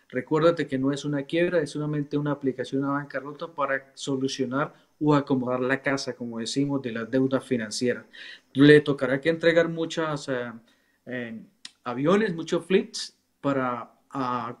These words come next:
aguantar la, la deuda, pero ya saldrá. Y al final, el, si en unos seis meses o en unos ocho meses o al dos mil veintiuno ya estaremos hablando y nos estaremos recordando esto, pero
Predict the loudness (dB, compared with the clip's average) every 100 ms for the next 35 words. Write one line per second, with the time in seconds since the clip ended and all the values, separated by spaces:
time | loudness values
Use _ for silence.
0 | -8 -4 -2 -2 -2 0 4 6 4 0
1 | -4 -10 _ _ _ _ _ _ _ -6
2 | 2 4 4 4 0 -4 -4 -4 -10 -10
3 | -10 -10 -12 -10 -10 -12 _ -20 _ _
4 | -4 0 0 0 -2 -12 _ _ _ _
5 | -16 -10 -8 -4 -2 2 2 2 0 -2
6 | -6 -6 -4 -2 0 0 2 0 2 0
7 | 0 -2 -6 -6 -6 -6 -6 -4 -2 0
8 | 0 0 0 0 -2 -8 -6 -6 -8 -12
9 | -8 -8 -8 -10 -10 -10 -12 -18 -20 -6
10 | 4 6 6 4 4 2 2 2 2 2
11 | 2 2 0 -6 -2 -2 0 -2 -4 -2
12 | 0 2 2 2 -4 -4 -2 -4